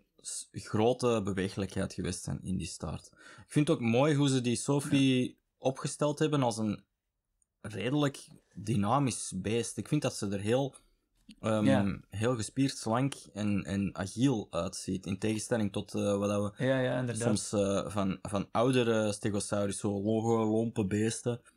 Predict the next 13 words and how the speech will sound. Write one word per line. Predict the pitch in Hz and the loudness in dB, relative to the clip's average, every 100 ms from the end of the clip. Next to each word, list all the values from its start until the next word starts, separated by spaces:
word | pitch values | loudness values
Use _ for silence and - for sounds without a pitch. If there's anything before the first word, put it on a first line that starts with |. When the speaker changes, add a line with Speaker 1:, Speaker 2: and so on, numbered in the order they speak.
| _ _ _ - | _ _ _ -8
Speaker 1:
eh, | 143 | -4
te | 101 107 | -2 -2
zien | 98 117 | 0 0
krijgen. | 127 123 123 131 131 _ | 0 0 0 -2 -6 _
Speaker 2:
Ah | - | 2
ja, | 147 | 4
we | |
hadden | 151 139 | 4 2
het | 131 | 0
vorige | - 143 139 143 | 2 4 6 4
afleveringen | 147 147 147 135 139 131 131 | 2 4 2 4 4 4 4
over | 131 120 | 2 0
Fantasia | 110 127 113 120 147 151 160 170 | 0 0 2 2 2 2 0 -2